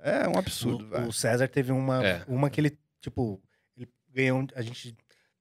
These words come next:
Speaker 2: pegou um, ele pegou um chavador lá, daí tava, foi fumar lá na quebrada dele e tomou um enquadro.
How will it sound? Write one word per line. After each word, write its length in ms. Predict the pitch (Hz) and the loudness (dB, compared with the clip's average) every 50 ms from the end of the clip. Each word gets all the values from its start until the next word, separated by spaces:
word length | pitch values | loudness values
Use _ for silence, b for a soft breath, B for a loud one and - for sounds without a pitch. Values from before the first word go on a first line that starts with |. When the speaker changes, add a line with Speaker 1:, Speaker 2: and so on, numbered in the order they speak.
| _ - | _ -4
Speaker 2:
pegou 220 | - 127 117 120 131 | -4 -2 -2 0 -4
um, 80 | 143 - | -4 -2
ele 140 | 139 135 135 | -2 -2 0
pegou 220 | - 156 139 165 196 | 0 2 2 4 2
um 60 | 202 | 2
chavador 580 | - - 170 160 165 156 147 165 196 214 208 175 | 4 2 4 4 4 2 4 4 4 4 4 4
lá, 220 | 165 170 208 233 | 2 2 2 2
daí 200 | 208 170 143 139 | 2 4 2 2
tava, 380 | 139 - 175 175 175 175 165 143 - _ | 4 2 0 2 4 2 2 2 0 _
foi 240 | - 175 190 175 175 _ _ _ _ _ _ - | -10 -10 -10 -10 -12 _ _ _ _ _ _ -4
fumar 240 | 143 143 139 147 | -2 0 0 2
lá 80 | 143 139 | 2 2
na 100 | 139 143 | 2 0
quebrada 380 | 139 - 143 143 147 147 147 131 | 0 0 0 0 2 2 2 2
dele 240 | 131 147 160 170 | 2 2 2 2
e 20 | 170 | 0
tomou 220 | - 160 160 156 | 0 0 2 2
um 20 | 165 | 2
enquadro. 380 | 156 - 123 95 90 - _ | 2 2 0 0 0 -4 _